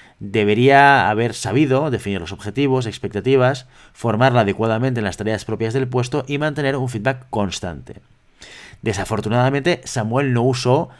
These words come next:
el estilo de liderazgo apropiado, ni la forma como debía, ni se preocupó lo suficiente por si lo estaba haciendo bien. No estableció ninguna pauta de trabajo, ni le enseñó cómo resolver incidencias.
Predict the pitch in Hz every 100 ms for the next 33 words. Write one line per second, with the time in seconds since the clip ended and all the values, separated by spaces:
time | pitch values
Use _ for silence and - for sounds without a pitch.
0 | - - 107 107 - 123 131 127 120 117
1 | 135 117 95 147 139 85 - 95 104 92
2 | 120 127 127 123 120 123 135 143 151 147
3 | 120 113 104 104 113 127 127 127 139 156
4 | 135 120 120 - 117 107 - 113 123 104
5 | 104 95 85 78 62 - - - - -
6 | 131 123 160 143 127 147 180 180 123 120
7 | 127 147 110 110 113 131 131 131 143 123
8 | 185 208 - _ 147 165 165 135 139 147
9 | 123 127 127 120 117 104 104 92 90 78
10 | 67 - - -